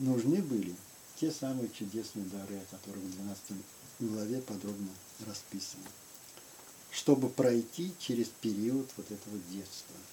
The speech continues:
Но когда детство закончилось, и она получила все Божье откровение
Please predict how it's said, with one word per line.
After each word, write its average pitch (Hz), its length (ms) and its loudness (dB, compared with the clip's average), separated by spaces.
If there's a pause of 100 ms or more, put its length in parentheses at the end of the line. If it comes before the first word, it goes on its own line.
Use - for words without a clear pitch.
(520)
Но 131 120 6
когда 135 340 8
детство 139 460 8
закончилось, 120 760 4 (480)
и 131 60 4
она 131 260 8
получила 120 600 2 (160)
все - 220 0
Божье 107 380 2
откровение 127 680 0